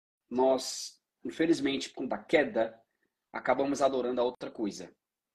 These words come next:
a outras coisas, não é? Que não seja Deus. Então, aqueles que não creem em Jesus, aqueles que não são parte do povo de Deus,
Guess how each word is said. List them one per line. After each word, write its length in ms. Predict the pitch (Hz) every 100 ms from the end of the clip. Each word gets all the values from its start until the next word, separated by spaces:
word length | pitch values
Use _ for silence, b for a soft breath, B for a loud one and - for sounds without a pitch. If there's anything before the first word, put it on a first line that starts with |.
| _
a 100 | 101
outras 440 | 117 147 147 131 -
coisas, 920 | - 123 117 95 95 - - - - _ _ _
não 100 | 110
é? 180 | 127 131 _ -
Que 100 | 120
não 80 |
seja 280 | 110 117 107
Deus. 380 | 90 87 85 -
Então, 280 | - - 131
aqueles 360 | 117 - - -
que 120 | 170
não 120 | 139
creem 240 | - 185
em 40 | 165
Jesus, 420 | 113 98 139 113
aqueles 340 | 107 147 147
que 100 | -
não 160 | 143 139
são 220 | - 127
parte 260 | - - -
do 80 | -
povo 160 | 120
de 120 | 104
Deus, 500 | 110 160 110 - -